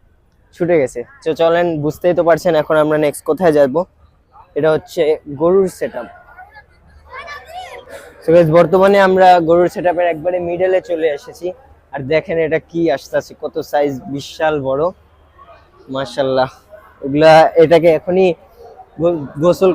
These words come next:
করে আনছে। আর এগুলো কিন্তু পাকড়া গরু বলা হয়।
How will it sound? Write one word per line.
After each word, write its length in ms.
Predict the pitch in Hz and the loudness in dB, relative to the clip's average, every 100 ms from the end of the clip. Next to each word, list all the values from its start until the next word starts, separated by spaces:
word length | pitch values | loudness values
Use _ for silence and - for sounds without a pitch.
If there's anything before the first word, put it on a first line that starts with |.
| 170 | 4
করে 160 | 160 151 | 4 2
আনছে। 260 | 143 - 175 214 - - - | 0 2 0 0 -12 -20 -16
আর 60 | 127 147 | -2 -2
এগুলো 180 | 156 165 | 0 -2
কিন্তু 200 | 175 165 175 170 - _ | -2 0 0 0 -6 _
পাকড়া 300 | 175 175 185 180 | -4 -2 -2 0
গরু 160 | 170 160 | 0 0
বলা 160 | 151 147 165 | 0 0 0
হয়। 160 | 151 | 0